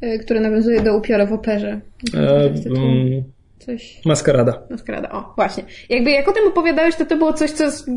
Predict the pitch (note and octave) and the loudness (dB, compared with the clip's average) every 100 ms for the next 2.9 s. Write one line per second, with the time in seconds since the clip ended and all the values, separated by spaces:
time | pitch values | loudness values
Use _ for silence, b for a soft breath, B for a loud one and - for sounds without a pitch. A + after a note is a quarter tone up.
0 | B3 B3+ A#3+ B3 A#3+ C#4+ C#4+ C#4 C#4+ C4+ | -2 0 0 -2 -2 -2 0 2 2 0
1 | B3+ B3 C#4 B3+ C4 C4 C4 B3 A#3+ B3+ | -2 -2 0 2 2 2 2 2 2 0
2 | C4 C4 B3 A#3+ B3+ - B3 G#3+ | 0 0 0 -2 -6 -2 0 2